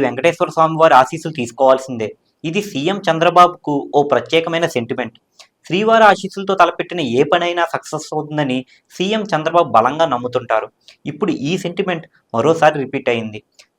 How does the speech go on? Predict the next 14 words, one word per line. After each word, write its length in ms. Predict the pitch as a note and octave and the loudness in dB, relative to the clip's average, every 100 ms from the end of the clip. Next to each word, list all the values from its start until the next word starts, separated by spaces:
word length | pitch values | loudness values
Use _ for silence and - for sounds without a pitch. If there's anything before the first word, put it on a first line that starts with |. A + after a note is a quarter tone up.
| A2+ | 0
నవ్యాంధ్రకు 560 | B2 D#3+ G#3 G3+ G3+ G3 | 2 2 2 0 -2 0
రెండోసారి 480 | C#3 E3 F#3+ F#3+ F#3+ | -2 0 2 2 0
ముఖ్యమంత్రి 480 | E3+ - F3 E3+ E3 | -2 -8 -6 -4 -2
అయిన 120 | E3 D#3+ | -2 0
తర్వాత 340 | A#2+ C3 D#3 - B2+ - _ _ B2 | 0 2 2 4 0 -2 _ _ -4
ఏపీ 180 | D#3 D#3 G3+ | -4 0 4
రాజధాని 440 | C#3+ D3 D#3 F3 F3 B2 | 6 4 0 -2 0 0
అమరావతిపై 540 | C#3 D#3+ E3+ D#3+ C3+ C3 - _ - | 2 2 2 -2 -4 -4 -10 _ -2
చంద్రబాబు 400 | B2+ D3+ E3+ E3+ A#2 | -2 0 0 0 -2
మళ్ళీ 200 | C3 F#3 | -2 -2
స్పెషల్ 400 | - B2+ - F3 F3 | -2 -4 -4 -2 0
ఫోకస్ 280 | D#3 D#3+ - | 0 0 -6
పెట్టారు. 320 | - - A2 G#2 _ _ - - | -8 -2 -2 -4 _ _ -12 -4
అధికారంలోకి 600 | A2+ B2+ F3 E3+ F3 F3 | -4 0 2 2 0 -2